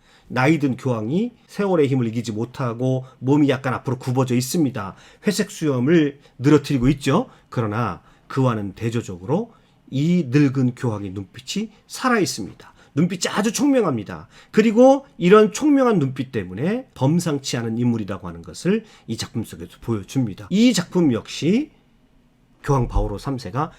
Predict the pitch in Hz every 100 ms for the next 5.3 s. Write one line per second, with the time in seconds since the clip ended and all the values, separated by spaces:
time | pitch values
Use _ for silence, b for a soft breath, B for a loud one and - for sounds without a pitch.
0 | b - 247 247 214 110 120 117 117 113
1 | 175 226 180 95 87 B - 143 208 208
2 | 285 240 214 208 131 180 131 123 127 202
3 | 120 87 b b b - 180 226 220 226
4 | 143 131 226 240 151 139 143 135 - 208
5 | 202 262